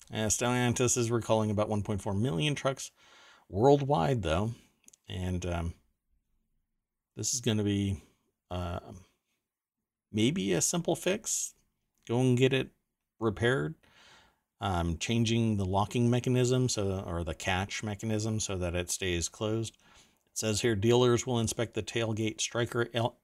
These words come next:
uh, alignment and adjust it if necessary. Customers will be notified starting January twenty-seventh." In the meantime, Stellantis says owners should make sure that they secure their cargo in the beds. That's right. I'd probably be taking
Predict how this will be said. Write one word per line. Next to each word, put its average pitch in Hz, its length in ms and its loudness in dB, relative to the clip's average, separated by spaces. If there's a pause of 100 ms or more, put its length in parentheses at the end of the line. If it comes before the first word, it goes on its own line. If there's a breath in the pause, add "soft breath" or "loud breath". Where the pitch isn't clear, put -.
uh, 98 220 -4
alignment 135 560 0
and 90 160 0
adjust 87 400 -2
it 110 100 -4
if 107 160 -2
necessary. 76 600 -4
Customers 85 640 -4
will 85 160 -6
be 85 100 -2
notified 87 460 -4
starting 87 400 -6 (580 soft breath)
January 95 380 -2
twenty-seventh." 95 720 0 (800 soft breath)
In 92 140 -4
the 90 60 0
meantime, 98 460 -2
Stellantis 92 500 -4
says 95 260 -4
owners 92 380 -2
should 90 180 -6
make 92 220 -4
sure 95 240 -2
that 85 140 -4
they 90 180 -2
secure 92 400 -6
their 85 160 -4
cargo 87 440 -2
in 85 140 -4
the 80 80 -6
beds. 78 720 -6 (440 soft breath)
That's - 280 -8
right. 64 360 -12 (1400 soft breath)
I'd 185 160 -2
probably 123 460 0
be 87 140 -4
taking 80 580 -6